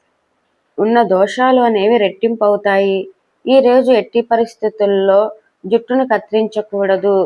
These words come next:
గోర్లను కత్తిరించకూడదు. ఇక రాహుకేతు దోషాలతో ఇబ్బంది పడేవారు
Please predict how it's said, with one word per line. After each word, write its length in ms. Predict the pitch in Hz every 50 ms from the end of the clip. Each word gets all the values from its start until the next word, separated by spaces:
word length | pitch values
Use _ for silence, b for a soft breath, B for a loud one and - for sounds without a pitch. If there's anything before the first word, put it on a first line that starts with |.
| - - -
గోర్లను 680 | 175 180 196 202 208 220 233 233 226 226 226 226 226 226
కత్తిరించకూడదు. 1000 | 220 - 208 185 - - 196 208 202 202 - 190 - 196 190 185 190 175 190 196 190 180 - - _ _ _ _ _ _ _ _ _ _ -
ఇక 200 | - 269 262 254
రాహుకేతు 880 | 233 233 247 233 285 196 196 208 214 247 262 262 269 262 262 262 254
దోషాలతో 640 | 233 208 214 208 214 208 214 220 214 214 220 220 214
ఇబ్బంది 400 | 208 180 180 196 196 202 196 208
పడేవారు 640 | - 202 196 196 196 190 185 190 190 185 190 202